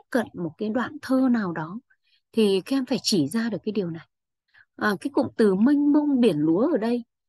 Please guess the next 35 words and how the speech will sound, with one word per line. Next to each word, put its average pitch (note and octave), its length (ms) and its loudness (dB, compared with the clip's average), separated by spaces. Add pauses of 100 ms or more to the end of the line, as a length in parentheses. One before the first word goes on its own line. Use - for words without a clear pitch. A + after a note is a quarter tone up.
(200)
thì G#3+ 240 4
sẽ - 260 -2
thấy G#3+ 340 0
được B3+ 220 2
một D#3+ 100 -4
cái F#3+ 160 -4
cánh G#3+ 320 0
đồng F#3+ 200 -2
lúa F3 280 -2
trải F3+ 320 -4
dài D3+ 300 -6
bát C4 260 -4
ngát D#4+ 260 2
tới F3 180 -2
vô A#3+ 260 0
tận. G3+ 120 -10 (720)
Và G3+ 200 -4
khi D#4 240 6
mà G3+ 340 4 (280)
một G#3 80 0
cái G#3+ 60 4
cánh A3 300 2
đồng A#3 160 2
lúa F3 200 -2
trải E3+ 300 -8
dài E3+ 200 -6
bát C4 240 -4
ngát D4+ 220 2
tới F#3 120 -2
vô A#3 160 -2
tận A3 240 -6
là D3 160 -10
tác F4 160 -4
giả A3 200 -4
muốn E3 280 -2